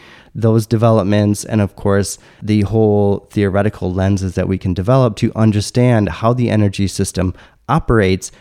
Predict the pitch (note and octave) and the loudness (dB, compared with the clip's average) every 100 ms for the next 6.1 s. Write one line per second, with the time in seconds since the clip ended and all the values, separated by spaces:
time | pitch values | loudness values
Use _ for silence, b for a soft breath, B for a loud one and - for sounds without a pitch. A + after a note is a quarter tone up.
0 | b B2+ A#2+ A#2 G#2+ - - G#2+ G#2 G2+ | b 4 4 4 -2 -2 0 2 2 -2
1 | G2 - - F2+ F#2+ - - - _ b | -4 -8 -2 0 0 0 -10 -14 _ b
2 | b b b - A2 A2 A#2+ B2+ A#2+ C3+ | b b b -2 0 2 2 2 4 4
3 | B2+ A#2 A#2 - A#2 A2 G#2 - G#2+ G2+ | 4 2 0 2 4 4 2 0 0 0
4 | G2 - G#2 E3 A2+ G#2 A2 A2 D3 C3 | 0 0 2 4 4 2 0 0 2 4
5 | G#2+ G2+ - B2+ B2+ - G#2 - G2+ G2 | 2 -2 -2 2 2 2 -2 0 2 2
6 | F#2+ | 0